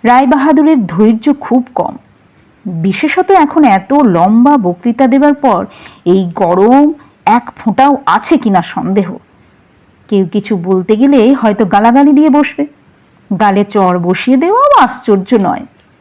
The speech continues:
কিছু বলার দরকারও ছিল না। টিচারদের দাবি দাওয়া সম্পর্কে এটা অফিসিয়াল মিটিং নয়, রায়বাহাদুরের নিজস্ব সদুপদেশ দানের সভা।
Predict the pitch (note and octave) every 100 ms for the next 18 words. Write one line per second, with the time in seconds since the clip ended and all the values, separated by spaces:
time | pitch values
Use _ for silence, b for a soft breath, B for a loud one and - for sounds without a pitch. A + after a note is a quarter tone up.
0 | _ _ _ _ _ _ _ - E4 F4
1 | D#4 D#4+ E4+ C#4 F#3 D#3+ - - G#3 D#4
2 | - - D3 - - - - _ _ b
3 | b b b b - D#4+ F4 F#4 F#4 F#4+
4 | A#3 F#3+ G#3+ A3 C4+ C#4+ C#4+ D#4 D#4 D#4+
5 | D#4 G3 E3 A#3+ - _ E3 G3 A#3 D#4
6 | G3+ D#3 - G3 - B3 C#4+ F#4 F#4 A#4
7 | G#4 G3 D#3 - _ _ _ _ _ b
8 | b b B3+ C4 C#4 D4 C#4 C#4+ D#4 G#4
9 | E4+ A3+ B3+ C4 - G4+ - - G#3+ G3+
10 | A#3 B3 C4 D4 C4 A#3+ A#3+ C#4+ G#4+ -
11 | F3+ F3 E3+ -